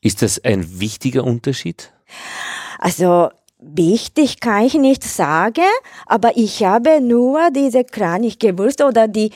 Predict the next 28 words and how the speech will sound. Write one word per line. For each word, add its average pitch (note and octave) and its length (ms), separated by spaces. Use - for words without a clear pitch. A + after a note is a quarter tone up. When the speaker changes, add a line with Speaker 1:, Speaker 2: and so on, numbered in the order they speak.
Speaker 2:
Japaner C#4+ 640
fanden C4+ 440
diese A#3+ 260
Kranich. C#3 720
Und A#3+ 320
das A#3 340
hat D4 240
Ungarin, F4 840
eine B3 260
Ungarin G#4 540
mir A3 180
gezeigt. E3 760
Speaker 1:
Ah. F#2 680
Speaker 2:
<laughs> - 960
Alles A3+ 220
Speaker 1:
N- A#3+ 60
Speaker 2:
Kranich. G3 720
Speaker 1:
Na A#2 120
dann, E3 200
Moment, C3+ 180
ein B2 60
bisschen - 280
noch, D#3+ 140
Entschuldigung. D#3 380
Ja. B2 100
Speaker 2:
Ja. C4+ 240
Speaker 1:
Ja, D3 180
vielleicht D#3+ 460